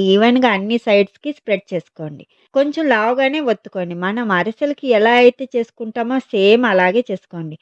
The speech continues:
చూసారా ఇంత మందంగా ఉంటే సరిపోతుంది. ఇప్పుడు స్టవ్ మీద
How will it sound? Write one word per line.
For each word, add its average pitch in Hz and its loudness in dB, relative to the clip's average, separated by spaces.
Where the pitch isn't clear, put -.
చూసారా 262 4
ఇంత 247 -2
మందంగా 208 -2
ఉంటే 214 -2
సరిపోతుంది. 175 -6
ఇప్పుడు 311 -2
స్టవ్ 190 0
మీద 302 2